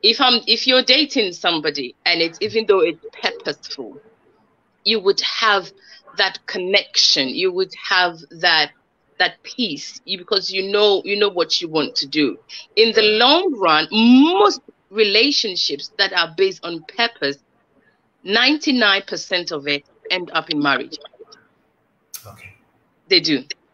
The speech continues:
Speaker 1: But in the event that it doesn't, you know that you gave it your best shot. Okay.
Speaker 2: Okay.
Speaker 1: But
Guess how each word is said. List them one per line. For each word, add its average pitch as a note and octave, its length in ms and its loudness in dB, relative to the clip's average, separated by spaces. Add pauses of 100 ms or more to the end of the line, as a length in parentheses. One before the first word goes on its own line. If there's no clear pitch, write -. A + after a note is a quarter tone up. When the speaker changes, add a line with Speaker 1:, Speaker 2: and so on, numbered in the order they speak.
(680)
Speaker 1:
But F3+ 380 2
in G#3 160 -2
the G3+ 160 2
event G#3 520 -2
that F3+ 180 -2
it D#3+ 140 -8
doesn't, D#3 640 -4 (480)
you F3 280 -4
know F#3 160 2
that D#3+ 220 0 (120)
you F3 140 -6
gave E3+ 240 0
it D#3+ 60 -2
your D3 120 2
best C#3 220 0
shot. - 200 -4 (460)
Okay. - 60 -14 (160)
Speaker 2:
Okay. - 100 -16 (400)
Speaker 1:
But F3 260 2